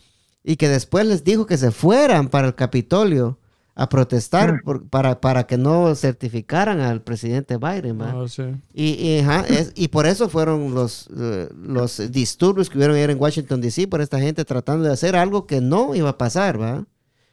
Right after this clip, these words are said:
Speaker 1: Porque además que los, eh, los republicanos no tenían los suficientes votos para que eso pasara.
Speaker 3: Exacto.
Speaker 1: O sea, de, de cualquier manera, Biden iba a ser presidente, ¿va? Ujú.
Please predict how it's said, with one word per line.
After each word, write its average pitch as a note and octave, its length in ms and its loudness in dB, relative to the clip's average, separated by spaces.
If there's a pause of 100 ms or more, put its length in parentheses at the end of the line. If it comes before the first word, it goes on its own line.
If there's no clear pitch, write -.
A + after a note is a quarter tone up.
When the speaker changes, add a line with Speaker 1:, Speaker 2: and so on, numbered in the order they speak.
(120)
Speaker 1:
Porque C3+ 240 -2
además B2+ 400 2
que E3+ 140 0
los, C3 320 -2
eh, B2 500 0
los B2+ 200 0
republicanos B2+ 600 0
no E3+ 140 2
tenían D#3+ 240 -2
los C#3+ 80 -2
suficientes C3+ 520 -4
votos A#2+ 600 -8 (400)
para A#2+ 180 -4
que B2 160 -6
eso C3 180 -6
pasara. A#2+ 540 -8 (200)
Speaker 3:
Exacto. C3+ 600 -10
Speaker 1:
O - 40 -20
sea, D3 120 -2
de, C#3+ 140 4
de C#3+ 180 0
cualquier D#3+ 320 0
manera, G#3+ 600 0 (360)
Biden C3 460 -2
iba C3 100 -2
a - 40 -2
ser C3 120 -6
presidente, D#3 560 -4
¿va? A2+ 200 -6
Ujú. A#2 360 -8